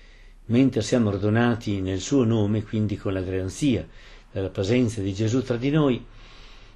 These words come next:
è un qualche cosa che ci porta a stringerci di più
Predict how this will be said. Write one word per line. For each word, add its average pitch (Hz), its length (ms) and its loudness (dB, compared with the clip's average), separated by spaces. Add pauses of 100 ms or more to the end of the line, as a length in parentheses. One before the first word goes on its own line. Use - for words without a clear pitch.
(760)
è 131 500 4 (300)
un 143 240 4
qualche 170 440 2
cosa 110 760 0
che 131 200 -2
ci - 180 -4
porta 160 560 0
a 113 80 -4
stringerci 143 960 2
di 113 140 -2
più - 320 0